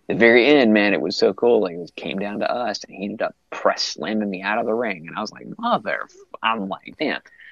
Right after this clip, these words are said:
I was like, "I've been, you know, playing this game for a bit now, and you're sitting there and you just chunk me out." But, I mean, he had a great time with it. I've been still having a great time. It's, you know, it's just a very fun, arcadey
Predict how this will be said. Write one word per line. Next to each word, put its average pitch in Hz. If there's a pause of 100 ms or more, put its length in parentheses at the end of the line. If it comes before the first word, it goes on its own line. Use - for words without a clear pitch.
(140)
I -
was 127
like, 120
"I've 127
been, 117
you 104
know, 98
playing 110
this 104
game 113
for 95
a 92
bit -
now, 95 (420)
and 90
you're 101
sitting 87
there 90
and 80
you 78
just -
chunk -
me 107
out." 110
But, 104
I 104
mean, 98
he 151
had 110
a 90
great 113
time 101
with 98
it. 92 (380)
I've 123
been 104
still 101
having 101
a 92
great 90
time. 85 (100)
It's, -
you 90
know, 87
it's -
just 107
a 95
very 127
fun, 107 (100)
arcadey 98